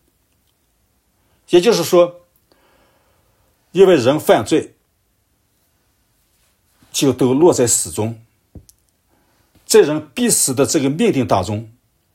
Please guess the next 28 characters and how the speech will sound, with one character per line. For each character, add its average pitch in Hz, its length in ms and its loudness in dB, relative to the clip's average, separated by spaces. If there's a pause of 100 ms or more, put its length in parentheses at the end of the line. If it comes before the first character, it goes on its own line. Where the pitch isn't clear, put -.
(280)
神 - 520 -4 (1300)
又 113 500 -2
赐 - 320 -4
下 104 200 -4
了 87 120 -8 (160)
救 165 260 -4
赎 95 200 -12
的 92 80 -12
盼 - 280 -12
望。 - 160 -20 (2500)
所 - 180 -6
以 - 40 2
我 107 40 -2
们 98 80 -6
今 101 120 -8
天 98 340 -8 (960)
是 - 360 -6
有 90 160 -4
盼 - 420 -8
望 - 220 -16
的， - 80 -20 (800)
每 107 240 -2
一 - 20 -4
人 147 180 -4
都 127 140 -8
有 90 100 -10
盼 - 280 -12
望。 - 160 -20